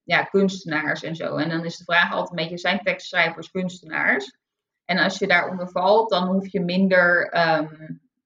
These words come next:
dan ben je, eh, hoef je bepaalde belastingen niet te betalen. En, ehm, ja, je hele boekhouding is, is wat simpeler. Ehm, dus in principe sta ik nu gewoon, eh, zijn meeste tekstschrijvers kunnen gewoon als vrijberoever door.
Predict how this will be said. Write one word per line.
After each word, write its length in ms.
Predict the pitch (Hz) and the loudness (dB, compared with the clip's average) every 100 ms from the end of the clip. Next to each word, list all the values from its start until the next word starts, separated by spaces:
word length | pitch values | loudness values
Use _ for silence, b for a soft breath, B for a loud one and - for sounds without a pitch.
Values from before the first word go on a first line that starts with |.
| _ _ _ _ | _ _ _ _
dan 180 | - 175 | -6 0
ben 180 | 180 185 | 2 2
je, 160 | 180 170 | 2 0
eh, 840 | 165 165 160 156 - - - - | 0 0 0 -2 -4 -6 -8 -6
hoef 180 | 185 180 | -6 -4
je 100 | 185 | -4
bepaalde 380 | 165 180 180 | 2 2 2
belastingen 460 | 160 175 220 - 240 | 0 0 0 0 2
niet 140 | 247 | 2
te 80 | 247 | 0
betalen. 760 | 220 - 240 240 254 247 247 269 - B B _ | -6 -4 0 0 0 0 0 0 -4 B B _
En, 500 | - 202 214 214 233 | 0 2 2 0 -4
ehm, 920 | - 190 190 190 185 185 185 185 175 180 _ _ _ - | -2 2 4 2 2 0 -2 -4 -6 -8 _ _ _ -6
ja, 220 | 185 180 | 0 2
je 120 | 170 | 2
hele 180 | 190 180 | 0 0
boekhouding 540 | 170 185 160 160 160 | -2 2 4 2 -2
is, 140 | 143 - | -4 -4
is 160 | - | -8
wat 200 | 156 156 | -6 -8
simpeler. 760 | - 175 170 151 151 185 - _ _ _ _ | -6 -8 -8 -6 -4 -4 -6 _ _ _ _
Ehm, 680 | - 170 165 165 165 160 143 | 2 4 4 0 -4 -8 -10
dus 160 | 147 170 | -10 -6
in 140 | 185 | -4
principe 420 | 180 - 214 - | -4 -4 -4 -2
sta 240 | 202 190 185 | 0 2 2
ik 120 | 185 | 2
nu 160 | 202 185 | -4 -4
gewoon, 380 | 185 175 180 | -2 0 0
eh, 340 | 180 170 160 113 | -2 -2 -2 -4
zijn 200 | - 175 | -6 0
meeste 280 | 185 202 - | 2 0 0
tekstschrijvers 540 | 190 185 185 175 170 | -2 0 0 0 0
kunnen 220 | 190 180 | -4 -4
gewoon 180 | 180 165 | -4 -6
als 120 | 170 | -6
vrijberoever 640 | - 180 185 175 170 165 160 | 0 2 2 -2 -8 -12 -14
door. 500 | 151 156 202 - | -10 -6 -6 -6